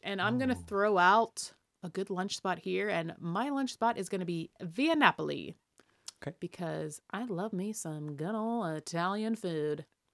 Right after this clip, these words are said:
Speaker 1: Um, so Via Napoli is obviously in the Italy Pavilion.
Speaker 2: <laughs> You don't say.
Speaker 1: It is,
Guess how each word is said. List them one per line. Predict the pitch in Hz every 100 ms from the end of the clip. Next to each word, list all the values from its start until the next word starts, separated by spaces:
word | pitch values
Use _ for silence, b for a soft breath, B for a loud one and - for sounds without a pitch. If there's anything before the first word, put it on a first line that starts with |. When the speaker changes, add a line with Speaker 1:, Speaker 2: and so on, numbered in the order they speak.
| b b b b b _ 202
Speaker 1:
Um, | 196 185 175 170 175 - _ - -
so | - 202
Via | 185 196
Napoli | 185 185 180 175
is | 156 - _ _ _ -
obviously | 170 170 165 - 165 139
in | 165
the | 160 156 -
Italy | 165 170 202
Pavilion. | 214 214 170 156 175 240 117 104 110
Speaker 2:
<laughs> |
You | 135 147
don't | 160 160
say. | 156 127 95
Speaker 1:
It |
is, | 180 175 -